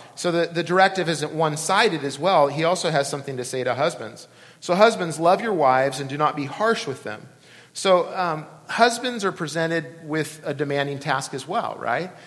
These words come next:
Because we can look at this, but hey, get going with life. You know, I mean, ha-, have some things happen and, and, you know, get, get going past the honeymoon phase.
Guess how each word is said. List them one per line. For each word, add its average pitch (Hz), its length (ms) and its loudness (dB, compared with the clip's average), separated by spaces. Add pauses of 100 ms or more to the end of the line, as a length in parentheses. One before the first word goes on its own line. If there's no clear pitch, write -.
(160)
Because 170 300 -6 (180)
we 339 140 0
can 156 240 -2
look 208 180 -2
at - 120 -10
this, 113 180 -4
but 139 220 -6 (180)
hey, 165 320 -4 (360)
get 214 220 -6
going 190 340 2
with 127 120 -2
life. 135 580 -2 (1600)
You - 120 -14
know, 147 200 -4
I 147 140 -6
mean, 135 200 -6 (320)
ha-, 180 220 0
have 214 200 2
some 208 180 -6
things 175 260 -6
happen 156 480 0
and, 117 240 -10
and, 127 220 -8 (260)
you 147 100 -8
know, 127 140 -2
get, 160 920 -10
get 170 220 -2
going 165 340 2
past 151 540 -2
the 143 100 -2
honeymoon 156 520 -2
phase. - 540 -6